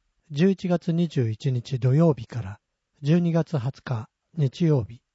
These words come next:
たくさんのご応募をいただきました。第五回、苗場山麓ジオパーク、フォトコンテストの入賞作品二十九点を展示します。美しい苗場山麓の姿を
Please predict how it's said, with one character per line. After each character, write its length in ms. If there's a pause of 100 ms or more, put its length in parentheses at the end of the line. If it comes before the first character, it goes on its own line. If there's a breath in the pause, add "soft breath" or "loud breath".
(1080)
た 140
く 80
さ 160
ん 100
の 120
ご 240
応 60
募 80
を 120
い 60
た 120
だ 100
き 120
ま 140
し 120
た。 240 (120)
第 260
五 120
回、 320 (120)
苗 220
場 120
山 220
麓 240
ジ 140
オ 100
パ 180
ー 60
ク、 240 (140)
フ 100
ォ 40
ト 140
コ 140
ン 100
テ 140
ス 100
ト 120
の 160
入 200
賞 220
作 280
品 260 (100)
二 160
十 240
九 180
点 320
を 80
展 260
示 100
し 140
ま 160
す。 240 (380)
美 320
し 140 (160)
い 120
苗 200
場 120
山 220
麓 220
の 100
姿 440
を 140